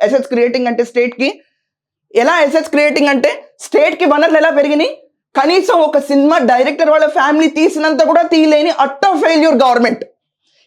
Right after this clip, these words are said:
ఏమండి, ఒక కుటుంబం ఖర్చు వంద రూపాయలు మనకి రాబడి ఉందంటే ఖర్చు ఐదు వందలు పెడితే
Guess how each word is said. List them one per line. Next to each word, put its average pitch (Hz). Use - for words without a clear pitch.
ఏమండి, 320
ఒక 277
కుటుంబం 262
ఖర్చు -
వంద 247
రూపాయలు 302
మనకి 269
రాబడి 240
ఉందంటే 254
ఖర్చు 262
ఐదు 269
వందలు 262
పెడితే 233